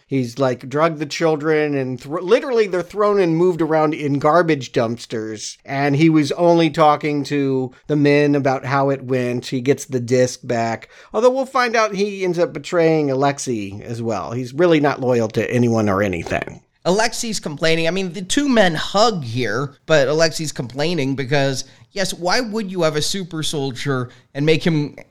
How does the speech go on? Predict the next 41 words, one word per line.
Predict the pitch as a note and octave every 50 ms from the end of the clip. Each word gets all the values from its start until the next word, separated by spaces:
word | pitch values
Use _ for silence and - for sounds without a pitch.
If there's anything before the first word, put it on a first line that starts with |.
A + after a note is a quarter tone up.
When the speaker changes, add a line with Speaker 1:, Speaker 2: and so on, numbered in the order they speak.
| _ -
Speaker 2:
take | - D#3+ D3 C#3
an | C#3
office | - - B2 B2+ B2+ - - C3 A#2+ -
job | - C3 A#2 G#2+ G#2+ G#2+
for | - A#2+
three | A2+ - A#2 A2+ G#2
years? | F#2+ F#2 - - C#2 - - - C3+ - - - _ _ _ _ -
Speaker 1:
Yeah, | C#3 C3 A2 G#2 G2
seems | - - F#3+ G#3 G3+ E3+ D#3
like | F3+ D#3+ C#3
a | D3+ C#3
strange | - - E3+ D#3+ D#3+ D3+ C3+ C3
use | C#3+ C#3+ C3+ C3+
of | C#3 B2
his | B2 A#2 A#2
powers, | - - B2 A#2+ A#2 A2+ A2 G#2 G#2 G#2+ - - - _ _ -
but | C#3 C3 B2+ A#2+ A#2+ - - - - - - G3
just | D#3+ D3+ F#3+ - - - E3 C#3+
because | C3+ C#3 - E3 D#3+ C#3
it | D3+ D3 C#3+
makes | C#3 D3+ C#3+ D3
him | - D3+ C#3 C3+
a | C3
more | C3 C3 B2+ C3+ B2+
fun | - - C#3+ C3 B2+ B2 B2 A#2+ A#2+ A#2+ _ _ _ _ -
character | - D3+ D#3 D3 C#3 - C3+ C3+
to | A#2+ B2+
reunite | A2+ A#2 C3 B2+ B2 A#2+ A#2 A2+ A2+ A2+ G#2
with | - A2 G2 -
later. | G#2+ A#2 G#2+ G#2 F#2 F2 A#1
Again, | A#1+ B2+ B2+ C3+ A2+ G2+
he | A2+ B2+ E3 F3+ F3+
will | D#3+ D#3+ D3+ C#3
be | B2+ C#3+ C3+
a | C3
standout. | A#2+ - - - - D3 C#3+ C#3 C3 A2 G2 F2 - - - C3
Until | F#3 D3+ C3+ - F3+ F#3 F3+
we | D#3+ E3+ E3+
see | D3+ - - G3+ G3 F3+
him | E3 E3 D#3+ D3
again, | C3+ B2+ C#3 D3 D3+ D#3 D#3+ D#3+ E3 E3 D#3+